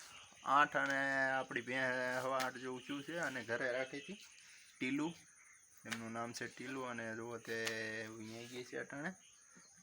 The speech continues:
હવા આઠ જેવું થયું છે. અને જુઓ, ભેંસોમાં જીવ હોત તો પારું ઢળવા ન દેત, એટલે આજે આપણે ઘરે જ રાખી દીધી હતી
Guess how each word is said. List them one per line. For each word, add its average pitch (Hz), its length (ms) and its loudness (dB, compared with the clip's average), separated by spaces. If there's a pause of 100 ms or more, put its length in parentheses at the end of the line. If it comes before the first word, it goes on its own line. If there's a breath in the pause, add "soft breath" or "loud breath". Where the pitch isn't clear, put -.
(960)
હવા 113 200 -2
આઠ 110 240 -4
જેવું 110 240 -6
થયું 127 220 -8
છે. 135 80 -8 (400)
અને 101 220 -6
જુઓ, 113 200 -4
ભેંસોમાં 110 460 -6
જીવ 113 220 -6
હોત 110 120 -6 (140)
તો 107 100 -4 (640)
પારું 110 320 -2 (220)
ઢળવા 113 320 -4
ન 113 80 -4
દેત, 117 200 -2
એટલે 107 180 -4
આજે 110 200 0
આપણે 113 320 -2
ઘરે 113 240 2
જ 117 120 -2
રાખી 117 280 -2
દીધી 113 240 -4
હતી - 180 -10